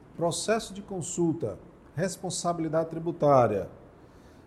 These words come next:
A exclusão dos acessórios da mora em razão de consulta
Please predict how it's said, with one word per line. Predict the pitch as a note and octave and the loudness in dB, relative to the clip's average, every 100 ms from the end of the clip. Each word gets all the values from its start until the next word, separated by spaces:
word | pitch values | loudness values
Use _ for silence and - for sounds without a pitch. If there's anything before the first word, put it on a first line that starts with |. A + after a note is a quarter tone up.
| - - | -12 2
A | D#3+ | 4
exclusão | C#4+ - A#3+ G3+ E3 E3 | 4 2 -2 -2 0 -2
dos | D#3 E3 | 0 0
acessórios | E3 E3+ - D3+ C#3 | 0 -2 -4 -2 -2
da | C3 B2 | 0 0
mora | C3+ C#3 C3+ C3+ | 2 4 2 -2
em | D#3+ | -2
razão | E3+ D#3 D3+ | -2 -2 -2
de | C#3+ | -2
consulta | C#3+ C#3 B2 - E3 F3+ - A#2+ | -4 -6 -6 -6 -4 -4 -4 -4